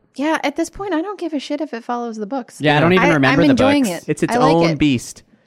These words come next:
Speaker 1: I think I talked about before, long ago, when we talked about the first season, how much I actually hate Tulip in the books, but how much I love her on the show.
Speaker 3: Tulip is so good in the show.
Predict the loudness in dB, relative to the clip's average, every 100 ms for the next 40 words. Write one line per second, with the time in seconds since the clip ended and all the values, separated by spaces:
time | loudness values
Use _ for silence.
0 | -14 -8 -6 -2 -2 -2 -6 -6 -4 -4
1 | -6 _ -12 -12 -4 0 2 2 -4 _
2 | _ _ _ _ _ _ -2 0 0 -2
3 | -4 -4 -6 -6 -6 -8 -8 -8 -8 -8
4 | -10 -10 -8 -6 -4 -4 -4 -8 -12 -10
5 | -6 -6 -8 -10 -6 -6 -8 -10 -8 -10
6 | -10 -20 -20 _ _ _ -4 -2 0 -2
7 | -4 -2 -2 -2 -6 -8 -10 -12 -14 -4
8 | -2 -2 -8 -4 -4 -2 -4 -6 -6 -6
9 | -6